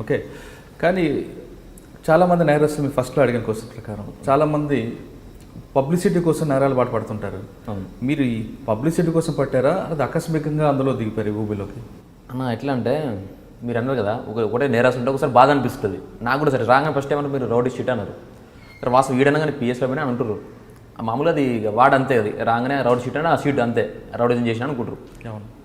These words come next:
Speaker 2: తెలిసిన వాళ్ళకి అర్థమైతే తెలియని వాళ్ళకి అర్థం కాదు అంతే. అయితే ఏంటంటే ఫస్ట్ టైంలో అసలు ఎట్లా ఊబిలోకి ఎట్లా మామూలుగా నేను చేసేది రియల్ ఎస్టేట్ చేసుకోలేదు,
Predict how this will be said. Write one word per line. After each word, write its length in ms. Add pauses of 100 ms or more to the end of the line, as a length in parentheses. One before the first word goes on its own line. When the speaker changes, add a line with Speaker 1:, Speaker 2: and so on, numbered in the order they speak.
(120)
Speaker 2:
తెలిసిన 220
వాళ్ళకి 200
అర్థమైతే 220
తెలియని 200
వాళ్ళకి 200
అర్థం 140
కాదు 120
అంతే. 220 (640)
అయితే 240
ఏంటంటే 520 (920)
ఫస్ట్ 200
టైంలో 240
అసలు 140
ఎట్లా 340
ఊబిలోకి 400
ఎట్లా 160
మామూలుగా 380
నేను 200
చేసేది 340
రియల్ 200
ఎస్టేట్ 220
చేసుకోలేదు, 440